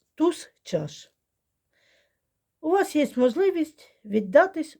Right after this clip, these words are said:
улюбленій справі, яка приносить визнання та емоціональну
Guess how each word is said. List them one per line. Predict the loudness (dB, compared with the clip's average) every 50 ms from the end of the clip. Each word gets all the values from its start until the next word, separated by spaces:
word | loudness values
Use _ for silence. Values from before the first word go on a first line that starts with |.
| _
улюбленій | -10 -4 -2 -2 -2 -2 -2 -2 0 0 0 -2 -2 -4
справі, | -8 -16 _ -10 -8 -8 -8 -8 -10 -12 -14 _ _ _ _ _ _ _ _ _ _ _ _ _ _ _ _ _ _ _ _ _ _ _ _ _ _ _ _ _ _ _ _ _ _ _ _
яка | -8 -8 0 4 4 4
приносить | 4 2 0 2 2 2 2 0 -4 -8 -8 -10 -20 _ _ _ _ _ _ _ _ _ _
визнання | -6 -4 -4 -2 0 2 2 4 4 2 2 0 -2 -2 -8 _ _ _ _ _ _ _ _
та | _ 0 0 0 0 -2 _ _ _ _ _ _ _ -4
емоціональну | 0 0 0 0 2 2 4 4 4 4 4 4 2 2 2 0 0 -2 -4